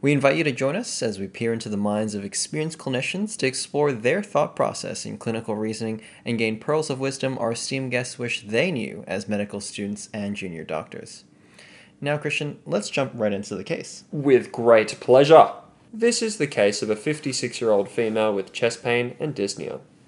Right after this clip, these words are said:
Speaker 2: You are the E D registrar in resus, and the E D is eerily quiet. Suddenly, a patient arrives, brought in by ambulance, with worsening chest pain,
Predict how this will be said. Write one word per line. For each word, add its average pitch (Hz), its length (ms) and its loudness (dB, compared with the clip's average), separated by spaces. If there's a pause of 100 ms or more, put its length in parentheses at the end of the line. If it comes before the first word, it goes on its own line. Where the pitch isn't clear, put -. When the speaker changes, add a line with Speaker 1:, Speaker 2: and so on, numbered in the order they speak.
(640)
Speaker 2:
You 247 380 -2
are - 180 2
the 147 260 0
E 180 120 0
D 170 220 0
registrar 127 760 6
in 110 120 -2
resus, 104 760 0
and 127 120 -4
the 131 180 -6
E 143 80 0
D 135 380 -2
is 135 300 -6
eerily 131 600 2 (140)
quiet. - 680 -8 (580)
Suddenly, 110 580 2
a 143 60 -6
patient 196 440 2
arrives, 131 360 2
brought 123 280 4
in 131 80 2
by 147 260 8
ambulance, 190 760 2
with 104 200 0
worsening 175 600 4
chest - 360 -2
pain, 147 340 -2